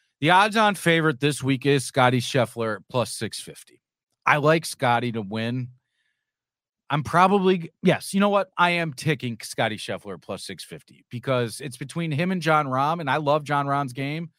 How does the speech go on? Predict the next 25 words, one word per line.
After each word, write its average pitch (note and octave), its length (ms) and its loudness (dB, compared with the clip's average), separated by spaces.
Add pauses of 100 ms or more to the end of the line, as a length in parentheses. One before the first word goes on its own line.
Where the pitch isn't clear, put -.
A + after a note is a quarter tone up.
(420)
And A#2+ 200 -4
Jon C#3+ 260 2
Rahm D3+ 200 2
has C3+ 100 -4
done C#3+ 180 -2
a, C3 240 -6
quite E3+ 200 -2
a - 20 -2
bit E3 160 0
of C#3+ 60 -2
winning F3+ 260 -2
this F#3 200 -6
year, F#3+ 320 -2 (640)
and D3 160 -4
he's F3+ 200 -2
plus F#3+ 320 0
seven F#3 320 -2
hundred, F3+ 220 -6
but E3 120 -8
I'm E3+ 160 -8
gonna F3+ 160 -10
stick F3 300 -10
with E3 100 -8
Scotty. C3+ 400 0
Just, C#3 340 -8